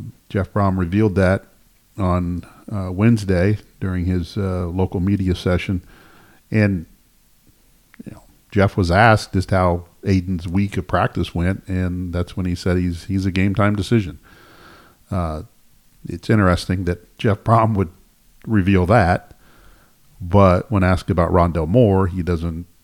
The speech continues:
provide any details, uh, at all. And it's his right and it's prerogative. It's just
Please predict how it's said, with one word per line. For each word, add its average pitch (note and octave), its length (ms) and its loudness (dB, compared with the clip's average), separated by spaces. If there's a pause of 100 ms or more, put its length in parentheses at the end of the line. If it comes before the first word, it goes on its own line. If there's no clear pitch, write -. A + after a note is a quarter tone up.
(140)
provide E2 320 -2
any E2 220 -2
details, D#2+ 640 -8 (680)
uh, D#2 320 -4
at F#2+ 140 0
all. G2 400 4
And D#3 340 0
it's C3+ 180 -4
his G#2+ 200 -2
right F#2 320 2
and G2+ 100 -2
it's G#2+ 140 -4
prerogative. F2+ 560 0
It's E2 100 -10
just E2+ 280 -6